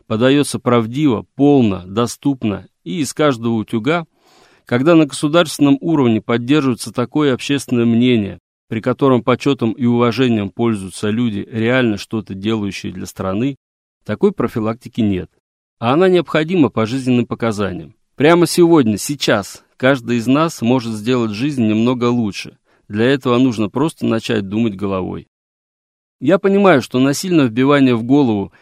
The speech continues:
каких-либо сведений – занятие неблагодарное и даже вредное. Поэтому цель этой книги — донести в доступной форме ту информацию, которой я в силу своей специальности обладаю.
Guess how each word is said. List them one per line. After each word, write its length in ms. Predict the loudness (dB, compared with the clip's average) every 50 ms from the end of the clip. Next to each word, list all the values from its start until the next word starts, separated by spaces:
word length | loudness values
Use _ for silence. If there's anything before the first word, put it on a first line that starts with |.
| _ _ _
каких-либо 580 | -4 -4 -4 -2 -4 -4 -2 -2 -2 0 -2 -2
сведений – 640 | 0 0 0 0 0 0 -2 -2 -4 -4 -8 -16 _ _ _ _ _ -6
занятие 460 | -2 0 2 2 2 0 0 0 0
неблагодарное 880 | 0 2 2 0 0 2 2 2 2 0 -2 -2 -4 -10 -12 -14 -16 -20 _ _ _ -14
и 60 | -4
даже 280 | 0 0 2 4 4 4
вредное. 640 | 4 6 6 6 4 4 2 -2 -8 -8 -14 -20 _ _ _ _ _ _ _ _
Поэтому 400 | 2 2 2 2 4 4 2 2
цель 240 | 4 2 2 2 2
этой 220 | 2 2 0 -2 -2
книги — 360 | -2 -4 -4 -2 -2 -2 -4
донести 640 | -2 0 2 4 4 4 2 0 -6 -6 -6 -4
в 80 | -4 -4
доступной 560 | -2 -2 -2 -2 -2 -4 -4 -2 0 -2 -2
форме 360 | -2 0 0 2 2 2 2
ту 220 | 0 2 2 2 2
информацию, 800 | 2 2 0 0 2 4 2 2 0 -2 -6 -10 -10 -10 -12 _ _ _ _ _ _ _
которой 440 | -4 -4 -2 2 4 4 4 4 4
я 160 | 4 2 2
в 60 | 0
силу 280 | -2 -4 -2 0 0 0
своей 260 | 0 0 0 0 0
специальности 640 | 0 -2 -8 -8 -4 -2 -2 -2 -2 -2 -4 -4 -4
обладаю. 600 | -4 -2 0 0 0 0 0 -4 -6 -6 -10 -16